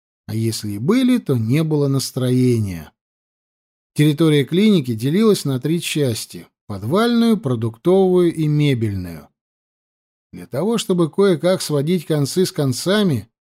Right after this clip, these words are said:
мебельную часть пришлось сдать в аренду, причем в нарезку, мелкими площадями. Было безумно жаль свежего прошлогоднего ремонта и грандиозных планов.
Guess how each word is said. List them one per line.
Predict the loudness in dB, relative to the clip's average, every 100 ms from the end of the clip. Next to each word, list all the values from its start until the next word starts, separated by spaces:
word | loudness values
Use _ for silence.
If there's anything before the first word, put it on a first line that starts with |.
| _ _ _ _ -2
мебельную | 2 4 4 4 4 4
часть | 2 -2 -4 -4
пришлось | -6 -6 -2 0 0
сдать | 0 -2 -2 0
в |
аренду, | 0 2 2 0 0
причем | -2 0 0 0
в | 2
нарезку, | 2 2 2 0 0 -4 -6 -6
мелкими | -4 -2 -2 -2 -2
площадями. | 0 0 0 -2 -4 0 0 0 -2 -6 -16 _ _ _ _ _ _ _ _ _ -10
Было | -8 -6 -8
безумно | -10 -6 -2 2 2 2 2
жаль | 0 2 2 2 0
свежего | -2 -2 0 0 0 0
прошлогоднего | -2 -4 -4 -4 0 2 2 2
ремонта | 2 2 2 2 0 0 -4 -4 _ _ _ _ _ _
и | -10
грандиозных | -4 -2 -2 0 2 2 0 -2 -4
планов. | -4 -2 -2 -4 -8